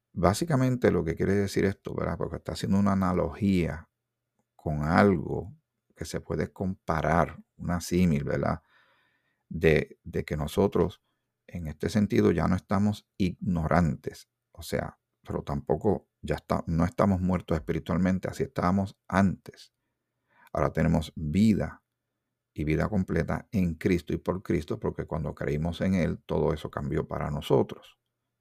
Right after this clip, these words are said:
nuestra condición anterior. Ahora somos adoptados, somos hijos de Dios. Eh, pero el Señor ahora está diciendo que tenemos su luz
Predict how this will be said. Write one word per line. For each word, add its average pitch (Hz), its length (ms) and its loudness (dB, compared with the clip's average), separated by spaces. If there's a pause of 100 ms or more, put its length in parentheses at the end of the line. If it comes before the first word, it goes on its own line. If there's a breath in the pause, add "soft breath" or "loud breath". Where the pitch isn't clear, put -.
nuestra 71 240 -6
condición 76 600 -2 (180)
anterior. 73 800 2 (720)
Ahora 76 200 -2
somos 80 320 -2
adoptados, 69 720 2
somos 71 280 -8
hijos 71 240 -4
de 69 140 -4
Dios. 82 360 2 (840 soft breath)
Eh, 71 480 0 (1120)
pero 95 160 6
el 92 60 4
Señor 98 260 4
ahora 113 280 6
está 113 180 -2
diciendo 92 420 -2
que - 320 -4 (720)
tenemos 85 560 -4
su - 240 -4
luz 147 460 -2